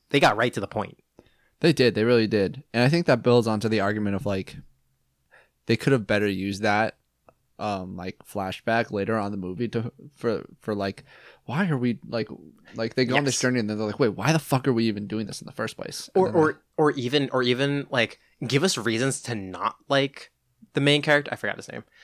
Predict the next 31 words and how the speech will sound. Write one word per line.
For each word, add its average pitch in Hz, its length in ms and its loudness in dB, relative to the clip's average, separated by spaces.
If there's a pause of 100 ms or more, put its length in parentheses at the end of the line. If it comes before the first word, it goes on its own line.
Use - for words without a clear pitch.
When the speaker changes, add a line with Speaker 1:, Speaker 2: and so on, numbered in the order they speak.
(240)
Speaker 1:
To, 143 120 4 (340)
uh, 117 240 4
to, - 120 0
Speaker 2:
I 131 40 4
don't 98 100 -2
Speaker 1:
like, 120 120 4
Speaker 2:
know. 117 80 0
Speaker 1:
not 120 280 4
like 143 340 2 (160)
the 147 200 0
old 147 180 2
man. 156 260 2 (200)
And 139 180 4
then, 135 160 6
like, 117 160 2 (160)
maybe 139 160 2
halfway 127 440 0
through 123 160 2
the 113 80 0
movie, 110 280 0
or 143 240 4
maybe, 147 360 2
like, 110 200 -2
give 123 160 2
us 117 120 -2
bits 95 500 -2 (340)
throughout 127 260 6
the 117 60 0
movie 104 440 -2 (240)
until 123 260 2
we 117 160 0